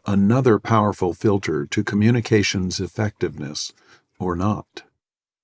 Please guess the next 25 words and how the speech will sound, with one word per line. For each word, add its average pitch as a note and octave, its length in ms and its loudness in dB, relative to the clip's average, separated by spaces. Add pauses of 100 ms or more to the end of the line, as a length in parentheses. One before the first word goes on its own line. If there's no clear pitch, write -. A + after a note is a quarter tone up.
(360)
Leaders C3 440 6
can't G#2+ 360 0
know F2+ 340 2
the F2+ 100 -2
connotations F2 840 -2
at - 120 -2
work E2 280 -4
in D#2 140 -6
people, F2 500 -4 (240)
yet A2+ 260 4
they A2+ 160 4
can G#2 220 0
speak B2 400 -2
directly F#2 600 0
to D3+ 280 0
these C#2 540 -6 (120)
by F#2 140 0
reinforcing G2+ 1040 2
the F2+ 80 0
meaning G#2+ 480 2
of D#2+ 120 -2
words, G2 640 0 (240)
statements, - 840 -2
and G2 440 0
sentiments. - 880 -4